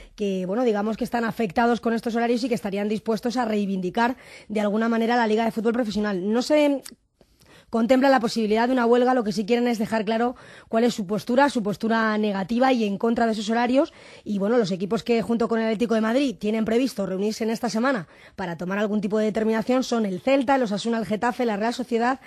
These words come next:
el Español, Zaragoza, el Athletic, el Betis, Sevilla y Valencia.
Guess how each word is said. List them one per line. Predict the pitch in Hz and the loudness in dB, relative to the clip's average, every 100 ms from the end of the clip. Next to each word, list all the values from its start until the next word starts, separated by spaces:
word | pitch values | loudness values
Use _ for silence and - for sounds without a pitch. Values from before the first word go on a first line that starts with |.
| - - - | -20 -20 -10
el | 190 | -4
Español, | 190 208 214 240 | -4 0 0 0
Zaragoza, | 226 196 220 240 | -2 -2 -2 -2
el | 196 | -4
Athletic, | 185 240 226 277 - | 0 0 0 -4 -4
el | 208 | -2
Betis, | 196 247 285 277 - | 0 0 0 -4 -8
Sevilla | - 208 247 254 311 - - _ - | -6 -2 0 2 0 -2 -18 _ -10
y | 196 | -6
Valencia. | 190 269 - 180 160 | 0 0 0 -6 -10